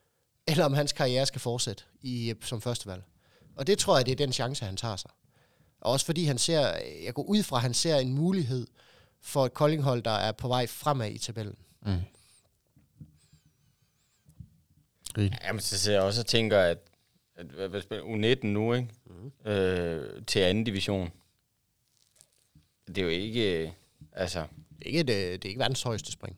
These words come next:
Speaker 3: Nej, nej, det er det ikke. Nej, enig. Enig, men det er jo trods alt også et skridt fremad. Du er nitten år gammel,
Speaker 1: Jo, jo.
Speaker 3: altså.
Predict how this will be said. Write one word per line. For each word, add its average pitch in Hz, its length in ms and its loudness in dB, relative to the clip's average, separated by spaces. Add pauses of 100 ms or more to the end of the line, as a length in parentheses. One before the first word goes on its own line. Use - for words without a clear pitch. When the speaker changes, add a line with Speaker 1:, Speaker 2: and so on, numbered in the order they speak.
Speaker 3:
Nej, 120 240 8
nej, 110 240 8
det 131 140 6
er 127 80 10
det 104 100 0
ikke. - 320 -4 (200)
Nej, 127 340 10
enig. 123 480 6 (340)
Enig, 123 480 4
men 95 460 -2 (960)
det 110 60 -4
er - 20 -2
jo 101 40 -4
trods 117 280 4
alt 107 140 4
også 113 80 8
et 113 60 0
skridt 107 240 -2
fremad. 95 380 2
Du 104 120 -6
er 107 60 0
nitten 113 240 0
år 104 120 4
gammel, 95 340 0 (140)
Speaker 1:
Jo, 127 60 2
jo. 135 60 4
Speaker 3:
altså. 90 180 2